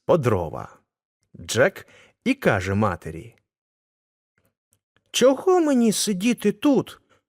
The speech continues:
у цій глушині? Нудно тут і тоскно. Піду я краще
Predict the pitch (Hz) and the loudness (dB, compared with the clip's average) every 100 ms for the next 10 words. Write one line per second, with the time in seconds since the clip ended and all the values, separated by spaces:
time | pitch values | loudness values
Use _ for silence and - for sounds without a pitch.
0 | _ _ 170 - - 262 160 90 127 262 | _ _ -2 0 0 2 0 0 0 0
1 | - 302 262 107 - _ _ _ _ _ | 2 2 2 0 -6 _ _ _ _ _
2 | _ _ _ - 180 330 339 240 233 - | _ _ _ -4 0 4 4 2 0 2
3 | 214 147 - - _ _ _ _ 123 - | 2 2 0 -16 _ _ _ _ -6 0
4 | 214 302 294 - - 240 214 202 _ _ | 2 4 4 0 -2 0 0 -6 _ _
5 | _ _ _ _ _ _ - 135 170 311 | _ _ _ _ _ _ -8 -4 2 2
6 | 254 175 165 247 220 - 185 165 | 2 0 0 0 0 -4 -4 -4